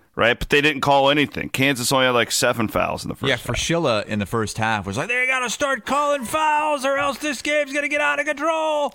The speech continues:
Speaker 1: It was the most predictable thing ever that these refs were gonna come out
Speaker 2: Yeah.
Speaker 1: in the second half and call everything. Kansas is in the bonus at, like, the thirteen forty-one mark.
Speaker 2: And s-,
Speaker 1: And it,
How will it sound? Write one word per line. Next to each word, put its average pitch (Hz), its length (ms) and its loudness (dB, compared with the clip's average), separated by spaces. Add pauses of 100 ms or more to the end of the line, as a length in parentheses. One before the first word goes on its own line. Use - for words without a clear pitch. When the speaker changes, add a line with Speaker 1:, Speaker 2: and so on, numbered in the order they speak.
(120)
Speaker 1:
It 156 80 6
was 175 180 2
the 170 100 2
most 175 260 2
predictable 175 560 0
thing 156 280 2
ever 113 320 4
that 104 220 -4
these 127 240 0
refs 131 280 2
were 120 80 -2
gonna 117 160 0
come 127 240 2
out 117 320 4
Speaker 2:
Yeah. 101 100 -4
Speaker 1:
in 107 60 2
the 110 60 2
second 117 320 2
half 117 260 4
and 110 140 0
call 110 320 2
everything. 104 480 0
Kansas 151 500 2
is 120 160 0
in 120 80 2
the 101 80 -2
bonus 120 720 2 (400)
at, 135 120 0
like, 131 180 2
the 123 80 2
thirteen 143 760 2
forty-one 117 640 2
mark. 87 460 0 (180)
Speaker 2:
And 131 140 -2
s-, - 120 -4 (160)
Speaker 1:
And 180 120 4
it, 185 120 0